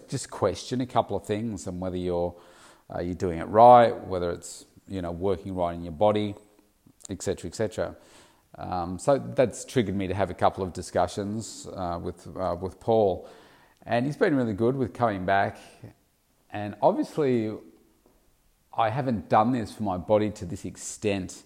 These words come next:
uh, before, so you don't know how your body's gonna respond, uh, the first time you do it. And as he said to me, "You,"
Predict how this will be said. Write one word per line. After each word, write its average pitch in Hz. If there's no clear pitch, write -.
uh, 95
before, 98
so 104
you 113
don't 135
know 101
how 110
your 104
body's 95
gonna 98
respond, 107
uh, 95
the 95
first 104
time 104
you 107
do 151
it. -
And 104
as 107
he 101
said 101
to -
me, 98
"You," 98